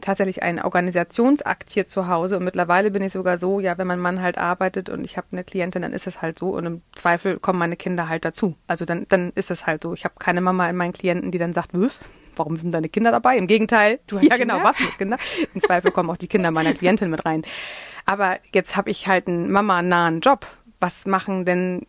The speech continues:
Speaker 1: welche, die
Speaker 2: Mhm.
Speaker 1: das nicht haben, die vielleicht als Vertriebler irgendwo arbeiten oder ich weiß nicht,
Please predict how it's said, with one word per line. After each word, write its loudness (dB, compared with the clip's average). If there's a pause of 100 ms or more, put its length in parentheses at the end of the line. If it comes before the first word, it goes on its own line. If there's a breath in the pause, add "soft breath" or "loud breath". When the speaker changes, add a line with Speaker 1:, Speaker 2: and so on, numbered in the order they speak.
(140)
Speaker 1:
welche, 0
die -6
Speaker 2:
Mhm. -6
Speaker 1:
das -2
nicht 4
haben, -2
die -6
vielleicht -6
als -4
Vertriebler 0
irgendwo -2
arbeiten -4
oder -4 (120)
ich -12
weiß 2
nicht, -6